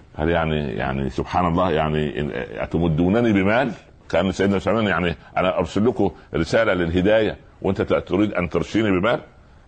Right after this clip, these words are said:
المهم أنا يعني، يعني سوف آتيهم بجيش لا قبل لهم به، جنود لا قبل لهم به. أول ما وصل الخبر عند بلقيس وعلم سيدنا سليمان أنها جاية للإسلام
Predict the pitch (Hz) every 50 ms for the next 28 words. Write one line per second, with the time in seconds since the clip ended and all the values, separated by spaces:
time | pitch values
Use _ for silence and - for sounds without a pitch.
0 | - - 196 220 143 101 107 113 127 131 123 113 - - - - - - - -
1 | - - - - - 85 95 98 98 98 95 92 95 95 92 82 - - - -
2 | - 85 82 82 82 85 85 82 80 - 101 87 87 - - 85 78 80 82 -
3 | 110 117 110 104 92 87 87 90 90 98 113 87 80 - - - 90 110 117 -
4 | - 110 101 95 92 92 95 90 82 76 80 76 71 - 78 90 107 127 143 139
5 | 117 82 - - - - - 127 139 135 - 113 107 104 101 98 101 90 87 82
6 | 73 78 71 - - - - - - - - - 104 113 110 98 87 92 104 98
7 | - 82 73 - - 107 98 85 - 71 76 76 73 73 73 71 - - 107 120
8 | 117 - - - - - - - - - - - - 73 73 73 73 92 110 107
9 | 101 87 82 - 85 87 87 85 78 - 85 82 90 87 65 82 80 76 78 76
10 | 73 90 101 101 92 82 73 69 - - - - - - - - - 73 73 71
11 | 65 76 - - 82 90 101 113 120